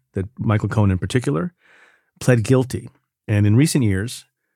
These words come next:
as people may know if you're practicing, the D A's office is not gonna be able to admit into evidence the fact of Michael Cohen's guilty plea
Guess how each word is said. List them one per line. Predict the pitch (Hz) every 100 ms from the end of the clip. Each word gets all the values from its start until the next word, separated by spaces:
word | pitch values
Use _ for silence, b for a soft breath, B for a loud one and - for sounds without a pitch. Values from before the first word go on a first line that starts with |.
| _ _ -
as | 98 92
people | - 101
may | 98 95 92 98
know | 165 95 90 98
if | 104
you're | 98 90 92
practicing, | - 90 90 90 95 - - _ b b b b b _
the | 127
D | 110 165
A's | 196
office | 151 139 120
is | 104
not | 123 139
gonna | 123
be | 117
able | 110 104
to | 110
admit | 101 107
into | 98 -
evidence | 104 104 85 85 - - _ _ _ _ _ _ _ -
the | 107
fact | 131 131 139
of | 104
Michael | 117 113
Cohen's | 104 113 101 95
guilty | 117 123 113
plea | - 98 90 120